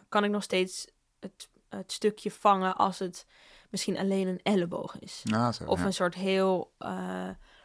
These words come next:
Speaker 1: of hoe kan ik daar nog een soort ritme in, in bewaren? En hoe kan ik echt ook, want dat is ook, dat vind ik nu zo leuk met die sculpturen. Het voelt voor, voor mij, nou, het, het, ben ik zelf de installaties eigenlijk aan het bouwen als met levende mensen.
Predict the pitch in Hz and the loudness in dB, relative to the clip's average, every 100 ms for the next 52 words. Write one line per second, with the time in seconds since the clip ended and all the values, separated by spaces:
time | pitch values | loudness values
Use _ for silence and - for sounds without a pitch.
0 | _ _ _ _ 190 175 202 196 196 190 | _ _ _ _ -14 -6 -4 -2 -2 -2
1 | 185 185 185 180 185 185 196 185 190 - | -2 -2 -6 -10 -6 0 0 0 -2 -2
2 | 185 180 - 185 180 175 175 175 180 185 | -4 -4 -4 -4 -4 -4 -2 0 0 -2
3 | - 190 196 196 190 - 196 202 196 - | -4 -2 2 2 2 -4 -6 -4 -4 -8
4 | _ _ _ _ _ _ _ 196 202 208 | _ _ _ _ _ _ _ 2 4 4
5 | 190 180 - - - 190 190 202 180 190 | 4 4 0 -8 -6 0 0 0 -2 -2
6 | 180 185 196 202 180 170 - 196 208 208 | 0 4 4 4 -4 -8 -10 -6 -2 0
7 | 180 185 - - _ _ _ _ _ _ | 0 -4 -14 -20 _ _ _ _ _ _
8 | - 202 - 240 226 - 185 - - - | -14 -12 -2 0 0 -2 -4 -4 -14 -8
9 | 190 190 208 196 190 _ _ _ _ _ | -2 2 4 4 2 _ _ _ _ _
10 | _ _ _ - 196 190 180 - 202 - | _ _ _ -6 -2 -2 -4 -12 -14 -10
11 | 202 196 185 - 220 226 - - 185 202 | -4 -2 -2 2 4 4 2 -4 -4 0
12 | 196 196 - 190 190 - 196 196 196 202 | 0 0 -4 -4 -4 -4 -4 0 2 4
13 | 202 190 - 196 - _ _ 208 202 226 | 2 -2 -6 -10 -10 _ _ -2 6 6
14 | 208 190 185 185 180 - 220 | 6 0 -2 -4 -6 -4 -4